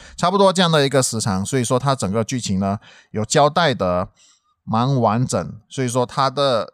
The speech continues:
整个起伏，整个剧情的起伏，我个人也算是满意的。哦，所以说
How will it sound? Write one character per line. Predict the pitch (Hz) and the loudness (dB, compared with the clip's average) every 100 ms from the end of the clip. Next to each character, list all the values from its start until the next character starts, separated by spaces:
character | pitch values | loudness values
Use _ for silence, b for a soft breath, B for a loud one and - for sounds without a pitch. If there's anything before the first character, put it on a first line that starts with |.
| _ | _
整 | - 104 98 | -10 -8 -8
个 | 95 131 113 | -4 0 0
起 | - - 101 101 | -2 -8 -6 -6
伏， | 95 - 98 117 127 | -8 -6 -4 -2 -4
整 | - 92 | -4 -4
个 | 117 | -4
剧 | - 147 | -4 -4
情 | - 110 | -4 -2
的 | 113 | -4
起 | 113 - 90 | -4 -8 -10
伏， | 92 101 107 90 | -8 -8 -6 -4
我 | 98 | -4
个 | - 135 | 0 0
人 | 113 113 113 | 0 -4 -6
也 | 95 85 | -8 -8
算 | - 139 110 | -4 -2 -2
是 | 95 120 95 | -4 -6 -4
满 | 95 82 82 | -4 -6 -6
意 | 110 85 | -6 -4
的。 | - _ _ _ - | -8 _ _ _ -16
哦， | 85 80 | -14 -10
所 | 107 | -10
以 | 101 | -8
说 | 113 107 | -4 -4